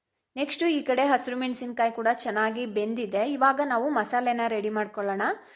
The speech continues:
ಮಸಾಲೆ ರೆಡಿ ಮಾಡ್ಕೊಳ್ಳೋದಿಕ್ಕೆ ನಾನಿಲ್ಲಿ ಮಿಕ್ಸರ್ ಜಾರ್ಗೆ ಒಂದು ಕಪ್ ಆಗುವಷ್ಟು ನಾನಿಲ್ಲಿ ಹಸಿ ತೆಂಗಿನಕಾಯಿ ತುರಿನ ಹಾಕೊಂಡಿದ್ದೀನಿ. ಅದ್ರ ಜೊತೆಗೆ ಮೊದಲೇ ಬೇಯಿಸಿಟ್ಕೊಂಡಿದ್ದೀವಲ್ಲ, ಒಂದು ಐದರಿಂದ ಆರು ಹಸಿರು ಮೆಣಸಿನ್ಕಾಯಿನ ಹಾಕೊಳ್ತಾ ಇದ್ದೀನಿ.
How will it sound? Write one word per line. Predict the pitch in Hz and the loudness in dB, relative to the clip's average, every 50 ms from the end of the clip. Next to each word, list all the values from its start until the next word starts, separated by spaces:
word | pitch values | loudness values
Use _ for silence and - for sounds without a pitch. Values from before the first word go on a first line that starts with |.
| - _ _ - | -20 _ _ -4
ಮಸಾಲೆ | 247 269 - 339 339 349 320 | -2 2 4 4 6 6 6
ರೆಡಿ | 302 294 277 262 | 4 4 2 0
ಮಾಡ್ಕೊಳ್ಳೋದಿಕ್ಕೆ | 254 262 262 254 247 - 247 240 233 220 226 220 226 262 | 0 0 -2 -2 -2 -2 -2 -2 -2 -2 -4 -6 -6 -6
ನಾನಿಲ್ಲಿ | 277 269 247 233 226 226 226 254 | -4 -4 -2 -2 -2 -4 -4 -4
ಮಿಕ್ಸರ್ | 247 240 220 - - - 269 269 233 208 | -4 -6 -6 -8 -4 -2 -2 0 0 0
ಜಾರ್ಗೆ | 233 214 196 190 208 254 | 0 0 0 0 0 0
ಒಂದು | 269 233 226 247 285 302 302 - | 0 2 2 2 2 0 -2 -2
ಕಪ್ | 262 247 - 240 | -4 -2 0 2
ಆಗುವಷ್ಟು | 220 214 208 220 214 214 - 269 | 2 2 2 0 -4 -4 -4 -4
ನಾನಿಲ್ಲಿ | 285 269 233 226 220 214 247 294 | -2 0 0 0 0 0 0 0
ಹಸಿ | 277 254 - - 254 254 | -2 -2 -4 -4 -6 -4
ತೆಂಗಿನಕಾಯಿ | - 226 220 214 220 220 214 220 214 208 | -4 -4 -2 -2 -2 -2 -2 -2 -2 -2
ತುರಿನ | 208 220 208 208 214 220 | -2 -4 -4 -2 -2 0
ಹಾಕೊಂಡಿದ್ದೀನಿ. | 220 220 202 - 214 202 202 196 190 190 190 190 190 240 370 415 - - - - _ _ _ _ | -2 -2 -2 -4 -6 -4 -4 -4 -2 -2 -2 -2 0 0 -2 -2 -6 -10 -20 -20 _ _ _ _
ಅದ್ರ | - 254 240 285 | -4 -2 -2 0
ಜೊತೆಗೆ | 240 277 277 277 277 277 269 294 | 0 0 0 0 -2 0 0 2
ಮೊದಲೇ | 294 262 226 196 226 240 | 2 2 2 2 0 0
ಬೇಯಿಸಿಟ್ಕೊಂಡಿದ್ದೀವಲ್ಲ, | 233 220 226 247 247 - 254 247 - - 247 226 226 226 208 208 214 202 214 262 311 | 2 2 2 2 0 -2 -6 -8 -8 -8 -4 -4 -2 -2 -2 0 0 2 2 2 2
ಒಂದು | 294 254 240 233 240 233 | 2 2 0 0 2 2
ಐದರಿಂದ | 226 247 277 294 285 269 269 254 247 247 | 0 0 0 0 -2 -2 -2 0 2 2
ಆರು | 226 214 220 233 254 285 | 4 4 4 2 2 0
ಹಸಿರು | 254 240 214 - 240 233 | -2 -4 -4 -6 -6 -6
ಮೆಣಸಿನ್ಕಾಯಿನ | 233 220 220 220 220 233 220 220 220 220 214 220 220 | -4 -4 -4 -4 -4 -6 -6 -4 -4 -2 -2 0 0
ಹಾಕೊಳ್ತಾ | 220 220 214 - 214 202 196 202 214 | -2 -2 -4 -4 -4 -6 -4 -4 -4
ಇದ್ದೀನಿ. | 202 196 190 190 190 202 240 359 - - | -4 -2 -2 -2 -2 -2 -2 -2 -4 -6